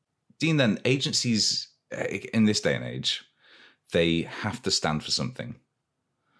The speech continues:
So in this kind of undifferentiated market that's got a number of kind of those generalist organizations, values and purpose are really helping people stand apart. So how do you go about those,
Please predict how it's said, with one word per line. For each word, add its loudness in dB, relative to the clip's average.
So 2
in 2
this 2
kind -2
of -2
undifferentiated 0
market -2
that's -2
got 0
a 2
number 0
of -6
kind 0
of -2
those -2
generalist -2
organizations, 0
values 0
and -6
purpose -2
are -2
really -2
helping -4
people -8
stand -4
apart. -4
So 2
how -2
do -2
you 0
go 2
about 0
those, -2